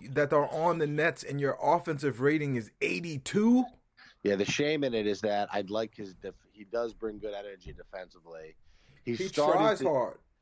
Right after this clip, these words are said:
Speaker 2: Yeah, he's, he's a pest, and he's starting to hit some open shots, but as a playmaker,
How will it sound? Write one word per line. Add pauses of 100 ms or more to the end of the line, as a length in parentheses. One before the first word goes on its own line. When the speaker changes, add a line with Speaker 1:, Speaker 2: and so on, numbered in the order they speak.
(180)
Speaker 2:
Yeah, (100)
he's,
he's
a
pest,
and
he's
starting (100)
to (1080)
hit
some
open
shots, (240)
but (100)
as
a (180)
playmaker,